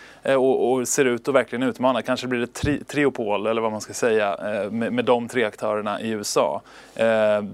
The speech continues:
det, Spotify är ju audio first numera, som Daniel Ek säger. Alltså ljud, eh, framför allt, och det är då musik och det är poddar. Och där, där i finns det ju såklart en annonsaffär. Frågan är om Spotify blir det självklara valet.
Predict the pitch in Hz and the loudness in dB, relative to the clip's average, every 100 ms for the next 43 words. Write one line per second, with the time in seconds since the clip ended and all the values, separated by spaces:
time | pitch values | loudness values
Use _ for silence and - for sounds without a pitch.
0 | 113 131 - - 92 - 123 160 - 151 | -4 -2 -2 -6 -10 -2 -2 0 4 4
1 | 143 139 - _ - - - 131 131 139 | 4 -2 -8 _ -20 -20 -2 2 2 6
2 | 143 135 127 117 - 120 - - 90 82 | 4 4 -2 -2 0 0 -2 -10 -8 -8
3 | - 113 104 98 - - - - 120 - | -6 -6 -6 -8 -12 -8 -6 -6 -6 -6
4 | 110 135 143 135 117 110 - 90 92 104 | -2 0 2 0 -2 -6 -6 -2 -2 -4
5 | - - 120 110 - 107 - 190 185 - | -12 -2 0 0 -2 -2 2 2 2 -4
6 | 135 139 120 120 - 180 180 - 127 120 | 0 0 0 -4 2 2 4 0 0 0
7 | - 117 104 98 85 - - - - 104 | 0 -2 0 -2 -2 -8 -20 -4 -2 -2
8 | - 113 123 113 - 117 127 131 131 - | -2 2 4 4 0 -2 0 2 0 -2
9 | 113 110 - 127 151 - 151 - - 120 | -6 -6 -4 -4 -4 -2 -4 -4 0 0
10 | 101 - 110 117 131 104 - 113 - 156 | 0 -2 -4 0 0 -2 -6 -8 -2 0
11 | 90 95 - 123 127 120 113 - 113 - | 0 -4 0 0 0 -2 -4 -4 -4 -2
12 | 117 113 110 104 - 110 - 120 123 156 | -4 -2 -2 -2 0 0 0 -4 0 0
13 | 131 - - | 0 -4 -8